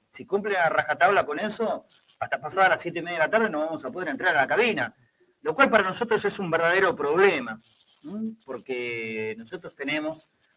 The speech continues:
realmente mucha tecnología que ir, eh, conectando en, en un montón de lugares diferentes y sinceramente es,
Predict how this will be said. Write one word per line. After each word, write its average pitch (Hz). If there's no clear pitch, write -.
realmente 156
mucha 185
tecnología 147
que 120
ir, 151
eh, 131
conectando 143
en, 123
en 127
un 165
montón 170
de 165
lugares 156
diferentes 170
y 131
sinceramente 160
es, -